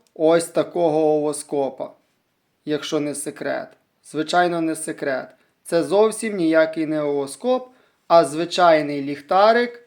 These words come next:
з Аврори, який коштує тридцять гривень по акції. Також яйця без проблем можна просвітити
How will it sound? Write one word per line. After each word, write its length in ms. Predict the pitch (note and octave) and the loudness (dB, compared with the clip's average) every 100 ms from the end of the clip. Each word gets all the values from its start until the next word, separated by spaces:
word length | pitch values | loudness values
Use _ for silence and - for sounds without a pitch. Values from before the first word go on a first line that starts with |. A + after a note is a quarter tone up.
| _ | _
з 160 | - - | -20 0
Аврори, 680 | D#3+ D3+ D#3+ D3 C#3 C#3 C#3 _ _ | 2 2 2 2 0 -4 -14 _ _
який 320 | D3+ D3 D#3+ | -8 0 0
коштує 680 | D#3 E3+ - - G#3 A3+ A#3+ A#3+ _ _ | 0 -4 -6 -4 -2 0 -2 -6 _ _
тридцять 440 | - D#3+ D#3 D3+ | 0 0 0 -6
гривень 440 | C3 E3+ G3 G3+ F3 | -2 0 0 -2 -4
по 180 | C#3+ | -4
акції. 600 | C3+ C3+ C3+ - C#3+ C3+ - _ _ _ _ _ _ _ _ _ _ _ _ _ _ _ _ _ _ _ _ | -2 -2 -6 -12 -12 -14 -16 _ _ _ _ _ _ _ _ _ _ _ _ _ _ _ _ _ _ _ _
Також 680 | - D#3+ F#3 - B3+ B3 - _ _ - | 4 6 6 4 0 -2 -4 _ _ -6
яйця 560 | C#3+ G#3 G3 F3+ F3 | 4 6 6 2 -2
без 240 | D3 E3 - | -2 -4 -2
проблем 580 | E3+ D3+ G3+ A#3 B3 A#3 _ _ | -4 0 2 2 0 -6 _ _
можна 400 | E3+ G3 E3+ F3 | 2 2 4 0
просвітити 960 | F3 E3 - D#3 D#3+ A#3 B3 C4+ C4+ | 0 -4 -2 -4 0 0 0 -2 -6